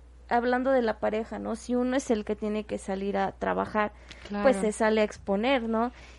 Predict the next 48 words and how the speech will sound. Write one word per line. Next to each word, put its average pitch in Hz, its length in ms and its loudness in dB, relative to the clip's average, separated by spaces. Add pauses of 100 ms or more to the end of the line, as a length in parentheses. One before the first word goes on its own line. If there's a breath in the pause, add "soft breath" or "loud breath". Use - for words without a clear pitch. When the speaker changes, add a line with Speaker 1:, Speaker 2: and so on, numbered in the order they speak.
Speaker 1:
Y 226 100 -2
puede 262 560 4
que 202 720 -2
la 202 540 -2
otra, 220 760 -4
la, 220 380 4
Speaker 2:
Ujú. 226 100 0
Speaker 1:
la, 220 260 2
la 208 200 -2
pareja 220 420 0
diga, 240 280 0
"No, 233 340 -2
porque 226 280 -6
ya 226 120 -2
te 302 240 -4
saliste 226 600 -2
a 220 60 -4
exponer. 214 540 -4
Speaker 2:
Sí. 202 340 -8
Speaker 1:
¿Qué 269 80 2
tal 262 220 2
si 294 100 -4
me 220 180 -4
contagias, 202 760 -2
no?". 208 240 -2
Speaker 2:
Sí. 202 720 -4
Speaker 1:
Si, - 20 -16 (580 loud breath)
entonces 254 460 -2
sí, 247 220 -4
es, 254 140 -2 (160)
es 233 200 -12
muy 285 180 -2
compleja 247 540 -4
esta 226 200 -8
Speaker 2:
Sí, - 80 -10
Speaker 1:
parte, 320 380 4
¿no? 226 160 -2 (100)
Speaker 2:
y 262 80 0
no 330 160 6
solo 370 220 6
a 359 40 6
nivel 277 680 2
de 269 100 4
la 277 180 2
pareja, 226 340 0
sino 226 320 -2
en 240 720 0
los 202 240 -4